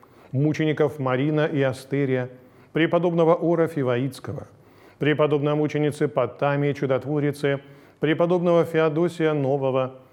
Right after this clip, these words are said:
святителя Иерофея Венгерского епископа, святителя Стефана I, короля Венгрии, священномучеников Александра Хатовицкого, Петра Токарева, Михаила Плышевского,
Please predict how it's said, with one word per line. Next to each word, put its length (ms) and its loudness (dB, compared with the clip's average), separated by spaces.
святителя 580 0
Иерофея 680 0
Венгерского 720 -4
епископа, 760 -4
святителя 520 0
Стефана 520 0
I, 480 0
короля 460 -2
Венгрии, 540 -2
священномучеников 920 0
Александра 640 2
Хатовицкого, 840 0
Петра 420 0
Токарева, 840 -2
Михаила 540 2
Плышевского, 880 -4